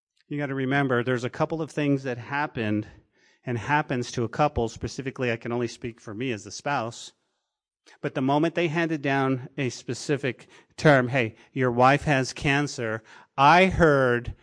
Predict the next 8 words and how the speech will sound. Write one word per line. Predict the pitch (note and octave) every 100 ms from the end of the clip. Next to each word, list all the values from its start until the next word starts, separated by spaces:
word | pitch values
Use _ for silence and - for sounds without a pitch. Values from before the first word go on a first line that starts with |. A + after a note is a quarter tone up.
| _ _ _
"She's | - A#2
going | - G#2+ G2
to | G2+
die." | F2+ E2 - - _ _ _ _ _ _ _ _ _ _ _ _ _ _ _ _ _ _ _ _ _ _ _ _ _ _ _
You | D#3
go, | D#3
"Why, | C#3+ E3 D#3+
Pastor?" | C3 B2 - C3